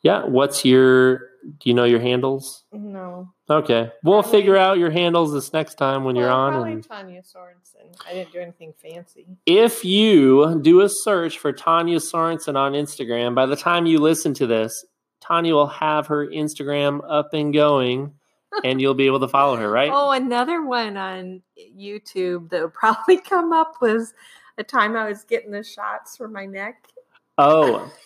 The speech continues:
Speaker 1: there is,
Speaker 2: <laughs>
Speaker 1: there is a viral video of Tanya being drugged up,
Speaker 2: <laughs>
Speaker 1: which is kinda funny.
Speaker 2: They had to do a special concoction because of all the allergies,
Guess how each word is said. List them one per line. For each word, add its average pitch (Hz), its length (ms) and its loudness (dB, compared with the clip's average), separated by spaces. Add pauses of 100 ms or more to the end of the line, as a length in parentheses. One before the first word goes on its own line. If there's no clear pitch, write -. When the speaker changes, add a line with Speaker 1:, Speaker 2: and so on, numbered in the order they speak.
(320)
Speaker 1:
there 175 460 2
is, 135 680 4 (320)
Speaker 2:
<laughs> - 240 -18
Speaker 1:
there 143 280 0
is 151 200 2
a 135 140 2
viral 139 600 0
video 120 520 0
of 117 220 -4
Tanya 123 440 -4
being 117 520 -6 (180)
drugged 117 380 -2
up, 113 240 -4 (240)
Speaker 2:
<laughs> 285 460 -14
Speaker 1:
which 123 240 -10
is 107 80 -18
kinda 113 200 -6
funny. 240 200 -8
Speaker 2:
They 247 60 -6
had 240 160 -8
to 240 100 -6
do 226 200 -2
a 233 60 -4
special 226 480 -8
concoction 196 680 -4
because 185 360 -12
of 175 100 -10
all 165 160 -4
the 160 100 -14
allergies, 175 880 -4